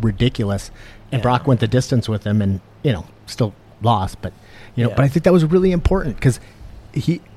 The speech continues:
Speaker 1: that, up till that point, I think Brock, or at least we all thought Brock was indestructible.
Speaker 2: Yeah. Um, l-, like what you had said, too, that's kinda like the Teddy Atlas's thing, like, "Oh,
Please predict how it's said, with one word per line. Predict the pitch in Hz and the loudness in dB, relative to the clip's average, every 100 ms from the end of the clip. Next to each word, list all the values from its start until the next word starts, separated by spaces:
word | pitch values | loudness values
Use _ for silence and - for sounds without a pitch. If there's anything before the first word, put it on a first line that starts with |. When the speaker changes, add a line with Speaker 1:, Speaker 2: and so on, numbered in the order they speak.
| - | -6
Speaker 1:
that, | 139 143 - | -4 -4 -4
up | 165 160 | -6 -2
till | 165 | -2
that | 156 185 | -2 -2
point, | - 156 | -2 -2
I | 135 | -2
think | - 143 - - | -2 -6 -8 -10
Brock, | - 131 131 - - - - - - | -4 -4 -4 -12 -20 -20 -20 -12 0
or | 131 | 0
at | 123 | 4
least | 165 - | 2 2
we | 131 135 220 240 | -2 0 0 -2
all | - 107 104 | -4 -6 -8
thought | - 101 101 - - - - | -10 -8 -8 -12 -20 -20 -4
Brock | 151 143 | -2 0
was | 156 | 2
indestructible. | 156 139 - 208 - 107 - 131 | 2 0 -2 -4 -6 -12 -12 -12
Speaker 2:
Yeah. | 117 113 - - - - - | -10 -12 -16 -20 -20 -20 -6
Um, | 165 160 139 120 - - - | 0 0 0 -8 -16 -20 -12
l-, | 151 139 - - | -10 -12 -16 -6
like | 151 139 | -2 0
what | 139 | 0
you | 139 | 0
had | 147 131 127 | 0 0 -2
said, | - 120 117 123 | -2 -2 -4 -8
too, | - 139 131 123 - - | -6 -4 -2 -4 -8 -8
that's | 135 135 | -6 -4
kinda | - 135 | -4 -4
like | 127 | -4
the | - 117 110 82 85 - | -6 -6 -6 -8 -10 -12
Teddy | - 135 131 | -4 -2 -2
Atlas's | 123 - 131 - 120 117 117 - - | -2 -4 -8 -8 -10 -10 -14 -16 -10
thing, | 127 123 123 | -8 -8 -8
like, | 120 123 | -10 -10
"Oh, | 151 156 131 120 | -6 -2 -2 -4